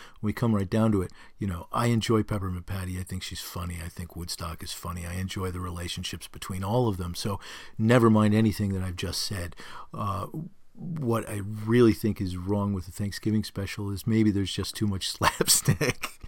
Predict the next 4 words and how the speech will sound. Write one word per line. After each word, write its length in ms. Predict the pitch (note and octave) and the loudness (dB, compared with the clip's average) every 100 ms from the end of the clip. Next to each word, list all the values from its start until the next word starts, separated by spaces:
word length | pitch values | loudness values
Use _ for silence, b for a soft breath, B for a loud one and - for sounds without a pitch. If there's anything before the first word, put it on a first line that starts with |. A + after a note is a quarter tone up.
| - - - - B B B B | -16 -16 -18 -18 B B B B
<laughs> 600 | B - - - - - | B -4 -4 -10 -10 0
Maybe, 320 | A2+ C#3 G2+ - D3+ B | 6 6 6 2 -2 B
may-, 260 | A2+ F2 D3 | 2 2 4
and, 220 | B2 G#2+ | 4 2